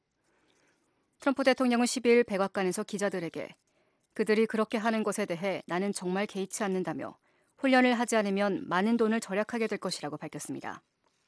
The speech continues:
또 트럼프 대통령은 필리핀의 이슬람 국가 아이에스 무장 세력을 격퇴하는 것을 미국이 도왔다고 말했습니다. 또 두테르테 대통령과 아주 좋은 관계라며 무슨 일이 일어날지 지켜보자고 밝혔습니다.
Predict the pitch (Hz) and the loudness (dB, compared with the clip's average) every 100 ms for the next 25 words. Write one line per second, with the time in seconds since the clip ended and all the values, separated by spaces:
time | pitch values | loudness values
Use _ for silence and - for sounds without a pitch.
0 | _ _ _ _ _ _ _ _ 262 247 | _ _ _ _ _ _ _ _ -2 2
1 | 254 262 240 240 214 196 190 131 - _ | 2 4 2 2 0 2 0 -2 -10 _
2 | _ _ 285 277 - 269 254 175 240 240 | _ _ 2 2 4 4 4 2 2 2
3 | 226 - 226 180 180 - 208 175 214 220 | 0 2 4 4 0 -2 -2 0 0 0
4 | 220 214 220 196 - 214 190 185 - - | -2 -2 -2 -4 -8 -4 -2 -2 -4 -4
5 | 185 160 175 208 240 233 214 190 - 156 | -6 -6 -4 -2 0 0 -2 -4 -4 -8
6 | 143 135 - - 135 101 _ _ _ _ | -8 -8 -10 -10 -12 -14 _ _ _ _
7 | _ _ _ _ _ _ 269 - 214 269 | _ _ _ _ _ _ -4 -4 2 4
8 | 262 262 254 214 226 214 190 208 214 170 | 4 2 0 -2 0 0 4 4 4 2
9 | 214 - 220 226 220 190 180 160 147 - | -2 0 0 2 0 -2 -4 -4 -6 -10
10 | _ _ _ 196 247 240 233 214 202 185 | _ _ _ -6 0 0 0 0 -2 -2
11 | - 208 - - 226 202 175 139 143 - | -2 -4 -4 -6 -6 -6 -8 -8 -12 -12
12 | - 143 151 143 | -10 -10 -10 -12